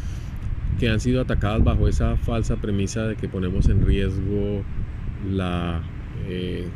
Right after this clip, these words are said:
seguridad de la infancia y los derechos de los niños y las niñas, em,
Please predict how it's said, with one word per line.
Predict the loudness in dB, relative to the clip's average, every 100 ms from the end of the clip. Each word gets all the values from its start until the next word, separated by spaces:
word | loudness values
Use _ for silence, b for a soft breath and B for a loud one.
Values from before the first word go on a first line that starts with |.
| -6
seguridad | -4 0 2 2 4 4 2 -2 -4 -2
de | -2
la | 0
infancia | -2 -2 0 0 0 -2 -2 -2 -2 0 0
y |
los | 0 0
derechos | 2 0 0 -2 -2
de |
los | -2 -4
niños | -4 -2 0
y | 0
las | 0 4
niñas, | 4 2 -2 -2 2 2 B B B B B B 2 -2
em, | 0 2 4 4 2 0